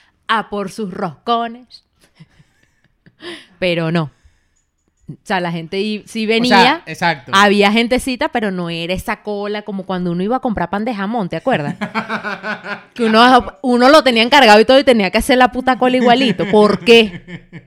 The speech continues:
Speaker 1: Si ya yo te lo encargué por tú, ¿por qué me haces esto?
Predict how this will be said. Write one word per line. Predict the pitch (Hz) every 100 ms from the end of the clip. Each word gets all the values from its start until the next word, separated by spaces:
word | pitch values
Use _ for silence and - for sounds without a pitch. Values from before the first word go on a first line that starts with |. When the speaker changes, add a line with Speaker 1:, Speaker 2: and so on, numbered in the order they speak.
| - - _
Speaker 1:
Si | - - 214
ya | 185 185
yo | 196
te |
lo | 240
encargué | 226 175 185 196
por | 202 202 -
tú, | 156
¿por | 170 160
qué | 175
me | 170
haces | 180 - 185
esto? | 208 214 - -